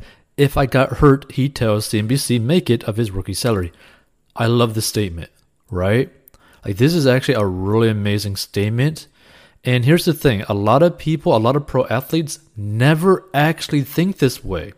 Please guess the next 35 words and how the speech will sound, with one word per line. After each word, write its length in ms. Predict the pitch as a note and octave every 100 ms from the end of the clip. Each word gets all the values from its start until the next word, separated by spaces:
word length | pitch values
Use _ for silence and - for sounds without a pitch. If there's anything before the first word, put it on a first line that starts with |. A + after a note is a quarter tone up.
| _ _ _ G#2+
right? 340 | G#2+ C#3+ E3 - - -
A 60 | A#2+
lot 340 | A#2 A#2 D#3+
of 140 | F3+ E3+
N 100 | E3
F 140 | D#3
L 280 | D#3 D3+ D3+ C#3
athletes, 420 | C#3 - C#3 B2+
a 60 |
lot 240 | A#2 C3 C#3
of 180 | C3+ C3+
N 120 | B2
B 160 | B2+
A 160 | B2+ B2+
athletes 420 | A2+ A#2 A#2+ A2+
think 220 | - B2
like, 180 | C3 A2+ -
"Oh, 340 | F#3+ A#2 E2 - - - -
you 120 | D3+
know, 160 | E3+ D3
when 160 | D3
I 60 | E3+
get 220 | C#3+ D#3+
my 160 | D3 C#3
first, 500 | - C3 C#3 C#3 -
you 80 | A#2+
know, 120 | A2+
contract, 600 | - C3+ D3+ B2 A#2+ - F3
I'm 200 | G3 C#3+
golden. 560 | B2+ E3 G#3+ F3 A2 -
I'm 140 | F#3
set 340 | - G#3 F3
for 220 | - D#3 C3+
life. 440 | D#3 F#3+ C3+ G#2
I'm, 300 | D3 F3+ F3+